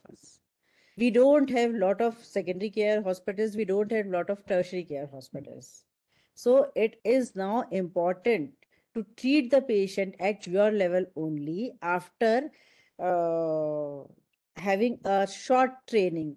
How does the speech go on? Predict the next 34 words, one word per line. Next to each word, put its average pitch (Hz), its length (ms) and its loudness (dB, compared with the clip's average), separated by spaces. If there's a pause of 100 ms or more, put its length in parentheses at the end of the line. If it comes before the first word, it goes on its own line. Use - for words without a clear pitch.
(120)
of 175 320 -4
how 202 200 2
to 247 120 -2
take 185 300 -4
care 175 160 -2
of 160 160 -6
the 175 320 -2
acute 196 280 -8
stroke 175 400 -6 (140)
care, 185 380 -2 (160)
acute 190 260 -8
stroke 185 380 -6
patients. 156 440 0 (340)
Nowadays, 226 680 2
we 202 140 -4
have 220 180 0
mobile 196 400 0
stroke 202 420 -4
units 208 440 -2
as 175 360 -2
well. 123 160 -6 (600)
The 170 460 2 (180)
good 220 160 -2
example 202 580 2
is 196 300 -2
in 185 200 -4
the 208 100 0
Northeast. 196 800 -4 (520)
We 185 120 -2
have 202 140 4
a 208 200 -2 (100)
very 214 280 2
good 220 340 0
mobile, 185 580 0